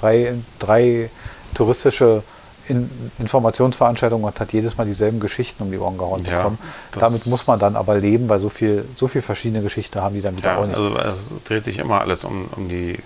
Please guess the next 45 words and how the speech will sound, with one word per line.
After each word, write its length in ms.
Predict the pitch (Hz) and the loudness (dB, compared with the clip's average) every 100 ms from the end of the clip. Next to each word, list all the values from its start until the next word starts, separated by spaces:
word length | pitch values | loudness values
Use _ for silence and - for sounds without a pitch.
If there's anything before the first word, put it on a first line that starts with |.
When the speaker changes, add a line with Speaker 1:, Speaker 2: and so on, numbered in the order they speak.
| - | -12
Speaker 2:
Gesch-, 180 | - 85 - - - - - | -8 -8 -10 -16 -16 -18 -8
Geschichte 340 | - 117 - 92 | -4 -2 -2 -6
von 180 | 95 | -4
Sissi 320 | 90 92 - 80 | -4 -4 -4 -6
hier. 140 | 78 80 | -8 -4
Speaker 1:
Genau, 220 | - 101 90 | 0 0 0
also 220 | 101 104 | 0 0
das 120 | 101 | -2
Kaiser-, 380 | - 113 117 123 | 0 0 4 6
Speaker 2:
Das 160 | 110 104 | 6 4
haben 160 | 98 | 2
wir 80 | 95 | -2
vier, 220 | - 107 | -2 0
Speaker 1:
Kaiserhaus 340 | 113 110 113 110 | 2 4 6 6
Speaker 2:
fünf 120 | 92 | 4
Mal 60 | |
Speaker 1:
ist 80 | 92 | 2
immer 100 | 90 | 2
Speaker 2:
gehört, 160 | 82 85 | 2 2
Speaker 1:
Thema. 240 | 110 107 104 | 0 0 0
Speaker 2:
ne? 60 | |
Also 400 | 98 87 87 87 87 - - - | 0 -2 -2 -4 -6 -12 -18 -8
Speaker 1:
Aber 320 | - 127 170 156 | 2 4 4 2
nichtsdestotrotz, 880 | 147 - 131 123 - 143 156 - - | 0 0 -2 -4 -2 0 0 -4 -2
äh, 320 | 127 120 117 - - - - 143 | 4 6 4 2 -6 -14 -14 -2
wir 140 | 113 | 2
haben 140 | 120 120 | 4 4
auch, 160 | 113 - 139 | 0 -2 -4
äh, 360 | 110 107 107 110 - - - - - - | 0 2 0 -2 -10 -20 -20 -20 -8 -4
die, 160 | 107 | -2
die, 300 | 101 104 107 | -4 -6 -8
die 200 | 110 107 | -10 -10
Schatzkammer 640 | 101 - 156 - - 135 131 | -2 0 0 -2 -2 0 0
besucht, 520 | 120 110 120 117 - 117 | -2 -4 -6 -6 -6 -4
wo 20 | |
man, 360 | 107 104 101 95 - - - - - - | -2 -2 -4 -10 -20 -20 -20 -20 -20 -8
äh, 60 | - | 2
einen 340 | 110 104 101 | 4 4 -2
Overload 540 | 110 123 120 110 113 113 | -2 2 4 6 4 2
kriegt 280 | - 113 - | -2 -2 -2
an 120 | 104 | -2
Tellern 340 | 123 120 110 | 2 4 4
und 100 | 101 | 2
Tassen 420 | 92 127 131 135 117 | -2 -2 -2 -8 -6
und, 320 | 110 101 101 | -6 -6 -6